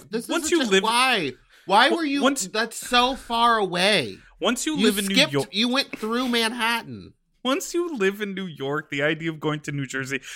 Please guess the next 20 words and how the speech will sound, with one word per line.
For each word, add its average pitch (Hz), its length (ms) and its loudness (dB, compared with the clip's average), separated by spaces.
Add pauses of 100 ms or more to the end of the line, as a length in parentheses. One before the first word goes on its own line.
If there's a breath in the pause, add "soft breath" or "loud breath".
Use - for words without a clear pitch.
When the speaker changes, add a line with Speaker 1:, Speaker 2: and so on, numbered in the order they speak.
(140 loud breath)
Speaker 2:
is 135 120 -4
not 135 180 0
crazy. 117 300 -6
The 143 120 -8
people 254 240 0
who 254 80 2
live 160 220 -2
in 170 60 -4
New 170 100 0
Jersey 135 340 -6
and 123 80 -4
take - 200 -10
the 165 60 0
path 123 320 0
train 117 540 -6 (420 soft breath)
on 143 180 2
the 143 80 2
daily 139 340 2
basis, 123 360 -6
like, - 160 -8